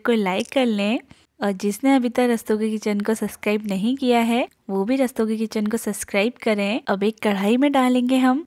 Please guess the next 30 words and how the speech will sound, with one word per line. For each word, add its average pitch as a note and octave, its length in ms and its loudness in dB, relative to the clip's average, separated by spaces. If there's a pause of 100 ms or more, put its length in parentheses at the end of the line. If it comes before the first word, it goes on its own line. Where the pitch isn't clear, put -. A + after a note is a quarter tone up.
आधा G3 300 2
लीटर A#3+ 380 2
दूध। G3 400 -2 (280)
दूध G3+ 280 0
यहाँ G#3 180 -2
पर G#3 140 -2
आप G#3+ 160 -2
कोई F#3+ 240 -2
सा A3 160 -2
भी A#3+ 120 0
यूज़ B3+ 300 0
कर B3+ 180 0
सकते A3 480 -4
हैं। G#3+ 260 0 (240)
मैंने G3+ 260 0
यहाँ G3+ 280 0
पर G#3 80 2
जो G#3+ 140 0
घर G#3 200 0
में G#3 200 -2
गाय F#3 220 0
का A#3 140 0
दूध A#3 260 0
आता G#3+ 260 0
है, A#3 220 0
उसी B3 380 -6
को C4+ 100 4
यूज़ A3 360 2
किया G3+ 240 -2
है। G3+ 300 -2